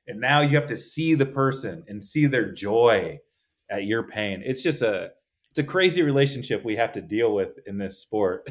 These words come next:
<laughs> is people enjoying our suffering. Um, but hey, we bring it on ourselves. All right, moving on. It was Black Friday. It was Cyber Monday. I hope you guys got some deals. I was on Mitchell and Ness.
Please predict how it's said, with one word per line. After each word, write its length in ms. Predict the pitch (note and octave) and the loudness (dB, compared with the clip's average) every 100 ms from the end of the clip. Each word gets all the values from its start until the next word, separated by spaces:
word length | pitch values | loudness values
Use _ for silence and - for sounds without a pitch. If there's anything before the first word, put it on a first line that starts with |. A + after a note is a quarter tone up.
| - | -14
<laughs> 100 | C#3+ | -8
is 320 | C#3 F3+ - | 2 2 2
people 580 | - D3+ C#3+ D3 C3 - - - | 0 2 2 0 -2 -4 -8 -10
enjoying 520 | A#2 G2+ B2 C3 B2 | -6 2 4 4 2
our 340 | G2+ B2 A#2 G#2+ | 0 4 4 4
suffering. 520 | - G2+ - D#2+ - _ _ _ C#3 - _ _ _ - | -2 -4 -6 -14 -16 _ _ _ -14 -14 _ _ _ -18
Um, 280 | F2 D#2+ D#2+ _ _ | -14 -14 -16 _ _
but 120 | A#2+ | -4
hey, 140 | C3 | -4
we 100 | G#2 | -4
bring 180 | G#2 A#2+ | -4 -4
it 60 | A#2+ | -4
on 120 | A2 | -4
ourselves. 520 | G2+ G2 G#2+ G2 - - | -6 -6 -4 -4 -4 2
All 80 | C#3+ | 2
right, 220 | A2 - - | 2 -2 0
moving 260 | D3 D3+ | 2 4
on. 260 | C3 A#2+ - - _ _ _ _ _ _ _ _ _ _ _ _ _ _ _ - | 4 2 -2 -12 _ _ _ _ _ _ _ _ _ _ _ _ _ _ _ 2
It 60 | |
was 120 | D#3 | 2
Black 300 | C#3 C#3+ C3+ | 4 4 2
Friday. 580 | C#3 C#3 C3 B2+ B2 B2 - _ _ _ | 2 2 4 2 0 -4 -16 _ _ _
It 60 | C#3+ | -4
was 180 | C#3+ C#3 | -4 2
Cyber 280 | C3 A#2+ A#2 | 2 2 0
Monday. 500 | A2 G#2+ G2+ G2+ G2+ _ _ _ - | -2 0 0 -2 -8 _ _ _ -16
I 40 | |
hope 200 | F#2+ B2 | -2 -2
you 80 | B2 | 2
guys 260 | A2+ A#2+ A2+ | 4 4 4
got 200 | A#2 A#2 | 2 2
some 140 | G#2+ | 0
deals. 400 | G2 A2 G#2+ G2 | 2 4 4 0
I 160 | G#2+ A#2 | 0 2
was 120 | A2+ | 4
on 140 | A2+ G#2+ | 2 -2
Mitchell 260 | G#2+ A2+ | -4 -4
and 100 | G2+ | -4
Ness. 520 | G2+ G2+ G2 - - | -2 -2 -2 -6 -14